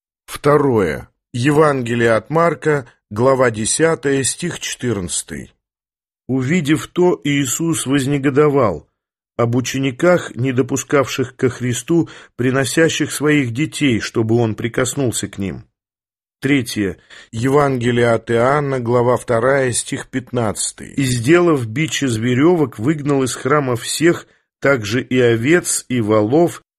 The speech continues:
и деньги у миновщиков рассыпал, и столы их опрокинул».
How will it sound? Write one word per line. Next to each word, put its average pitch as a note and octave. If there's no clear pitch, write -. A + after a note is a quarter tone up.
и C3
деньги C3+
у C#3
миновщиков C3
рассыпал, A#2+
и C3+
столы C3+
их A#2
опрокинул». G2+